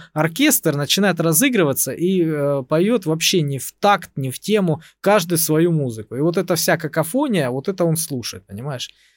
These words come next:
Это есть определённый какой-то жанр музыки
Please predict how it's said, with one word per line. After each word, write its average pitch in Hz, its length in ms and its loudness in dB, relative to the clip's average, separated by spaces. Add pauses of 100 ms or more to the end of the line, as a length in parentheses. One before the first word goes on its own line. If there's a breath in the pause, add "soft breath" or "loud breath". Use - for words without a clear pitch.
(120)
Это 170 280 2
есть 175 460 2
определённый 160 580 2
какой-то 143 460 -2
жанр 214 420 2
музыки 131 520 -2